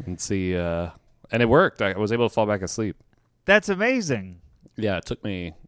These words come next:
Speaker 1: yeah, it just took me, like, ten minutes, but
Speaker 2: Now,
Speaker 1: it
Speaker 2: are you gonna ease out the supplements, or are you gonna keep all these things going at once?
Speaker 1: Well, I don't know if they all are needed, so I, I will keep doing all, all of them.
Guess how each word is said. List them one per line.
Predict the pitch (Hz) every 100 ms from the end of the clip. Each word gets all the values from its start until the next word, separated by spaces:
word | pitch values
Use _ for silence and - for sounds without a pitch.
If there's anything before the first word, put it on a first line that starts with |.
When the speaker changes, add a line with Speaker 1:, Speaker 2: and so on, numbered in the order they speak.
| _ _ _
Speaker 1:
yeah, | - 127
it |
just | 101 -
took | 117
me, | 107
like, | 95
ten | - 98
minutes, | 95 85 -
but | - 78 - _ _ _ _ _ _
Speaker 2:
Now, | 139 160
Speaker 1:
it |
Speaker 2:
are | 165
you | 175 220
gonna | 196 185 180 151 - _ _ _
ease | 165 175 165 156
out | 156 151
the | -
supplements, | - 160 165 180 170 190 202 - - -
or | 143
are | 143
you | 143
gonna | 139
keep | 131 156 147
all | 143 147 151
these | 139 147 -
things | 147 135
going | 120 135 131
at | 127
once? | 117 113 92 -
Speaker 1:
Well, | 143 143
I | 139
don't | 151
know | 147 135
if | 127
they | - 120
all | 117
are | 117 113
needed, | 110 110 120 120
so | - 104
I, | 98 98
I | 95
will | 104 101
keep | - 110
doing | 101 101 95
all, | 90 90 87
all | - 90 87
of |
them. | 85 80 78